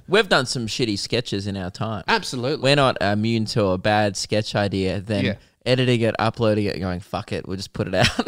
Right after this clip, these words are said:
Speaker 1: <laughs>
Speaker 2: Yes.
Speaker 1: But it seems like every episode of that show, they go, "Ah, fuck it."
Speaker 2: I feel like, though, you and me making YouTube videos is a little bit different from, like, a twenty-man writing team
Speaker 1: Yeah.
Speaker 2: making the biggest budget sketch show on the planet.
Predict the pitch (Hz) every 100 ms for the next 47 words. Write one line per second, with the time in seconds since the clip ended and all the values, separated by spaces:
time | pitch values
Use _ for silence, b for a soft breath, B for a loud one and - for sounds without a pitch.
0 | 240 - - 143 127 240 214 156 151 -
1 | 160 147 135 113 117 107 107 107 117 104
2 | 98 98 - 90 90 92 82 85 - 98
3 | 95 92 - - 151 - 160 196 214 190
4 | 156 147 123 107 120 151 - _ _ _
5 | _ 127 143 185 208 220 202 165 156 139
6 | 120 123 123 117 135 123 143 - 143 127
7 | 117 110 110 107 117 117 143 156 165 139
8 | 127 135 117 - 135 120 113 120 110 104
9 | 104 - - 120 117 - - - 123 131
10 | 139 139 127 127 127 123 110 107 123 143
11 | 139 127 143 147 180 165 120 127 92 123
12 | 120 117 120 110 127 117 127 - 131 120
13 | 123 - - 123 113 - 123 110 107 -
14 | - 104 113 185